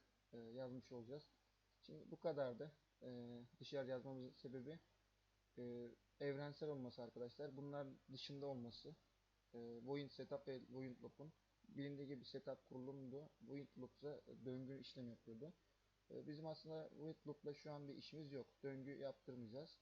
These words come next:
Setup'ta sadece kurulum yapmamız kafi olacak. E,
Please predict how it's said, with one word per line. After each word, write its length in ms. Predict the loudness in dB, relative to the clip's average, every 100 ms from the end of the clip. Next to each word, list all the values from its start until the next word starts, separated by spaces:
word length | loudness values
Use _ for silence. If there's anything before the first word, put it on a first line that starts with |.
| -20 -16
Setup'ta 520 | -4 0 2 2 -2
sadece 300 | 0 2 2
kurulum 320 | 0 -2 0 0
yapmamız 380 | -2 -2 -4
kafi 420 | -4 -2 -2 0 -2
olacak. 320 | -2 -4 -6 -10 -20 -20 _ -20 -20 _
E, 280 | -4 -4 -4